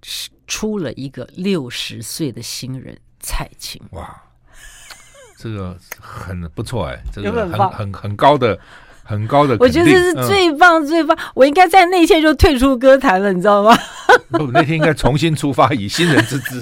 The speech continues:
Speaker 2: 这样。
Speaker 1: <laughs> 有啊，结果就是六-，这疫情来了。
Speaker 2: <laughs> 就来了疫情了啊。
Speaker 1: 呃，就，也就是因为那一个小时的节目让我惊讶，
Speaker 2: 嗯。
Speaker 1: 呃，然后我们排歌单很有意思哦。
Speaker 2: 嗯，怎么排的？
Speaker 1: 我跟你讲怎么排的。
Speaker 2: 嗯。
Speaker 1: 哎呀，在我们家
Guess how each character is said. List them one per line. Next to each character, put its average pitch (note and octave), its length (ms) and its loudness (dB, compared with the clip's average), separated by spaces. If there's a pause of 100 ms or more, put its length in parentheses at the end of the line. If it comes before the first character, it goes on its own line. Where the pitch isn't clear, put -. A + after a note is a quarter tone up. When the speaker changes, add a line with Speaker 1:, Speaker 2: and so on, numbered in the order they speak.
(160)
Speaker 2:
这 - 100 -12
样。 A3 40 0
Speaker 1:
<laughs> - 0 -
有 A3+ 140 6
啊， A3+ 240 6
结 A#3+ 180 2
果 C4+ 80 4
就 A3 140 0
是 A#3 100 2
六-， A#3+ 240 0
这 G3+ 160 -6
疫 G#3+ 400 -6
情 F3+ 200 -6
来 D#3 180 -2
了。 F3+ 140 2
Speaker 2:
<laughs> - 680 -6
就 A#2 100 -4
来 E2 140 -4
了 E2 100 -6
疫 E2 100 -8
情 D2 160 -14
了 A#1+ 120 -18
啊。 C#2 340 -14 (180)
Speaker 1:
呃， F3 160 -8
就， G3 120 -12
也 E3 180 -4
就 A#3 180 -8
是 A#3+ 200 -10
因 A3+ 260 -10
为 A3 160 -6
那 G#3 240 -8
一 A3+ 180 -12
个 G3 140 -10
小 G#2 240 -12
时 - 160 -18
的 C3+ 140 -16
节 B2 260 -16
目 C3 260 -14
让 D#3+ 300 -8
我 A#2 220 -18
惊 E3 400 -12
讶， D#3+ 180 -12 (260)
Speaker 2:
嗯。 F2+ 60 -16 (120)
Speaker 1:
呃， D3 280 -6
然 D#3 80 -6
后 G3 100 -6
我 F3 60 -6
们 F3+ 80 -8
排 D#3 240 -8
歌 F3+ 220 -10
单 F#3+ 280 -8
很 F3 80 -6
有 D3+ 140 -10
意 E3 220 -8
思 - 260 -12
哦。 C#3 240 -6
Speaker 2:
嗯， - 20 -12
怎 B2 80 -6
么 A#2+ 80 -2
排 E2+ 200 -6
的？ C2 200 -14 (300)
Speaker 1:
我 D3+ 100 -10
跟 D3+ 80 -6
你 D3 40 -4
讲 D#3 40 -4
怎 C#3 140 -10
么 C3+ 80 -8
排 C3 200 -16
的。 D#3+ 100 -20
Speaker 2:
嗯。 F2+ 240 -12 (260)
Speaker 1:
哎 - 80 -10
呀， - 100 -12
在 G3 120 -8
我 D#3+ 40 -4
们 C#3 80 -6
家 D#3 140 -6